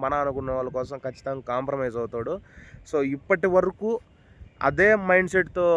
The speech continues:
అడుగు వేసిన, ఇప్పుడు కూడా అదే మైండ్సెట్తో ఉన్నా. రేపు పొద్దున్న నాకు వన్ మిలియన్ ఫాలోయింగ్ వచ్చినా, లేదా మిలియన్స్లో, క్రోర్స్లో రీచ్ వచ్చినా కూడా సేమ్ ఇదే మైండ్సెట్ ఉంటుంది, ఇవే థాట్స్ ఉంటాయి. అంతకుమించి ఒక్కటి కూడా చేంజ్ చేసుకునేది అయితే ఉండదు.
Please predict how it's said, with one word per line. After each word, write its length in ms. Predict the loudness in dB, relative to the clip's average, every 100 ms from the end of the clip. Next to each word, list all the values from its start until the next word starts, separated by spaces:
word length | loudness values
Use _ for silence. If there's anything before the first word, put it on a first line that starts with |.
| 4
అడుగు 200 | 4 2 0
వేసిన, 240 | -2 -2 -4
ఇప్పుడు 160 | -4 -4
కూడా 160 | 0 2
అదే 100 | 2
మైండ్సెట్తో 540 | 0 -2 -2 -6 -4 -6
ఉన్నా. 140 | -4
రేపు 220 | -2 -2 -4
పొద్దున్న 240 | -4 -4 -2
నాకు 200 | -2 -2
వన్ 120 | -4 -4
మిలియన్ 240 | -2 -2 0
ఫాలోయింగ్ 380 | 0 0 -2 -4
వచ్చినా, 360 | -6 -6 -2 -2 0
లేదా 440 | -2 2 2 2 -2 -4
మిలియన్స్లో, 540 | -6 -4 -4 -4 -4 -2 -4 -4
క్రోర్స్లో 420 | -4 -4 -4 -4
రీచ్ 240 | -4 -6
వచ్చినా 340 | -8 -8 -8 -6
కూడా 220 | -4 -4
సేమ్ 460 | -6 -6 -4 -2 -2
ఇదే 220 | -2 -2
మైండ్సెట్ 440 | -2 -4 -4 -6 -6
ఉంటుంది, 220 | -6 -4
ఇవే 180 | -2 -2
థాట్స్ 360 | 0 0 0 -6
ఉంటాయి. 340 | -10 -8 -8 -10 _ -20 -20 _
అంతకుమించి 540 | -8 -2 -2 -2 -2 0
ఒక్కటి 260 | 0 -2 -2
కూడా 180 | 0 0 0
చేంజ్ 260 | -4 -2 -2
చేసుకునేది 420 | -4 -4 -2 -2
అయితే 180 | -2 -4
ఉండదు. 420 | -4 -4 -4